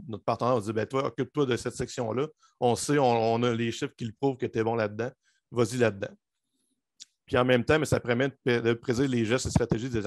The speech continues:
des alliances adverses. Souvent, on sait que si tel, de l'autre côté, tel, tel robot sont capables de lancer des ballons en haut, on va savoir que ça va être ces robots-là qui vont lancer en haut.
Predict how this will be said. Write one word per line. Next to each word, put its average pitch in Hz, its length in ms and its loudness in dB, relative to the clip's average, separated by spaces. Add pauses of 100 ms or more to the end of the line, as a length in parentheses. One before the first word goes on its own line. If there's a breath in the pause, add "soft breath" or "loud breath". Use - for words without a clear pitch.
(140)
des 113 160 -2
alliances 123 320 2
adverses. 110 380 -2
Souvent, 127 340 0
on 120 180 0
sait 135 240 -4
que 120 260 -2 (360)
si 135 300 -8
tel, 135 260 4
de 123 80 0
l'autre 127 140 0
côté, 139 340 0
tel, 135 220 0
tel 139 160 2
robot 123 420 2
sont 123 120 -10
capables 117 440 -2
de 110 80 -2
lancer 110 280 -4
des 123 100 0
ballons 120 340 0
en 113 220 0
haut, 139 180 0 (280)
on 117 100 -4
va 110 120 -2
savoir 123 260 2
que 135 60 0
ça 127 60 0
va 117 80 2
être 113 60 0
ces 147 100 2
robots-là 120 400 2
qui 123 140 -14
vont 110 140 -2
lancer 110 320 -2
en 101 160 -2
haut. 104 140 -6